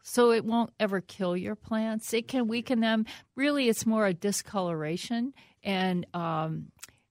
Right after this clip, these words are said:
reduction in photosynthesis, but it's not fatal. So no, nowhere's near as, uh, problematic as a borer or other, uh, other issues.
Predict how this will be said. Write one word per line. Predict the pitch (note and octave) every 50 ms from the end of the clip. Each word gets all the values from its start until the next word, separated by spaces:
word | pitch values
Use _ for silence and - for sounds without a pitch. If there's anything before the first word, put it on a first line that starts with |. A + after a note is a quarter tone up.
| _ -
reduction | G3 G#3+ G#3+ F3 - G3 F3 D#3 F3 - - - - A#3 A3+ A3+ A3
in | - G#3+ G3+ G3
photosynthesis, | F#3 - - G3+ F#3 F3 F3+ E3+ - - F#3 F3+ - G3+ F#3+ - - F#3+ G3 - -
but | - G3 F3+ F3
it's | F3+ - - G3
not | F3 D3+ C#3+
fatal. | - - D#3+ D3+ D3 C#3+ - - D3+ -
So | - - - D#3+ D3+ D#3 D3 -
no, | E3+ F3+ G#3+ G#3 G3 - -
nowhere's | G#3 G#3+ A3+ A#3 A3+ A3 G#3 G3+ F#3+ -
near | G3+ G3 F#3+ F#3+ F#3+ F#3 F3+ F3 - - -
as, | F3 E3 D#3+ D#3 D#3+ D#3+ D3+ - - - - -
uh, | D#3
problematic | - - G3 F#3+ F3 E3+ F3 D#3+ D#3+ D#3+ D#3 D#3 D#3+ - E3+
as | D#3 D#3 -
a | D3+ D3+
borer | D3+ D#3+ - F#3+ F#3+ F#3 F#3+ F#3+ F#3 F#3 F3+ E3+ E3+ E3+ E3 D#3+ - -
or | D#3+ D3 C#3 - - -
other, | F3 E3+ D#3+ E3 D#3 D3+ C#3+ - _
uh, | - D#3 D3 D3+ C#3+ - D#3+ - _ _ _ _ _ _ _ _ -
other | F3 D#3 D3+ C3+ - -
issues. | E3+ D#3 - - - F3+ D3+ - - -